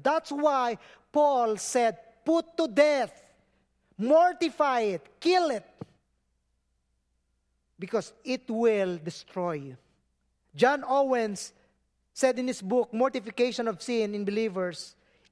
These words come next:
"Kill sin or it will kill you."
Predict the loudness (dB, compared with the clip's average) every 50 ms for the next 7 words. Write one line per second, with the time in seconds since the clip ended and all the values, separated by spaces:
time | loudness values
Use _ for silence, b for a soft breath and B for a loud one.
0 | _ -4 0 2 2 2 0 -2 -2 -2 0 0 2 2 0 0 -2 -6 -10 -6
1 | 0 2 2 2 2 0 -4 -6 -4 -2 -2 -2 -4 -6 -14 -12 -8 -4 -4 -2
2 | -2 -4 -4 -6 -6 -8